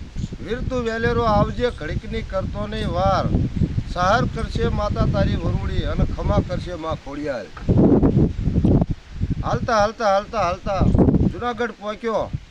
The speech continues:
સાસઠિયાજી. પછી સાસઠિયાજીએ કીધું કે, "ભાઈ નવઘણ ક્યાં મને મળશે?" તો કે, "તું કોણ છો?" લુગડાઈના ગોબરા હતા. તો કે, "હું નવઘણનો બનેવી છું." હુંડા કે આવા તો નહીં બનેવી હોતા હોય. પછી બે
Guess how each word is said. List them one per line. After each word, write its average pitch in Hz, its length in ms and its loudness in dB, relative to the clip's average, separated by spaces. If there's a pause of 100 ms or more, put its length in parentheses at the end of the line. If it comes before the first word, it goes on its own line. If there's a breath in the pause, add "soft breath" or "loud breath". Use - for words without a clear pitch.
સાસઠિયાજી. 175 760 -10 (920)
પછી - 220 4 (100)
સાસઠિયાજીએ 208 760 -6
કીધું 208 600 -10
કે, 185 100 -10
"ભાઈ 180 220 -8
નવઘણ 175 380 -6
ક્યાં 220 260 -8
મને 220 160 -2
મળશે?" 160 480 -8 (500)
તો 175 60 -6
કે, 220 200 -4
"તું 233 180 2
કોણ - 300 4
છો?" 220 200 -6
લુગડાઈના 208 580 0
ગોબરા 185 480 2
હતા. 117 300 -8 (1160)
તો 202 160 -12
કે, 220 80 -8
"હું 214 360 -8 (120)
નવઘણનો 170 540 -8
બનેવી 175 380 -10
છું." 104 220 -14 (200)
હુંડા 226 220 -8
કે 220 100 -6
આવા 208 280 -2
તો 208 160 -12
નહીં 185 200 -14
બનેવી 175 300 -10
હોતા 139 320 -10
હોય. 120 260 -10 (800)
પછી 214 200 -14
બે 196 160 -12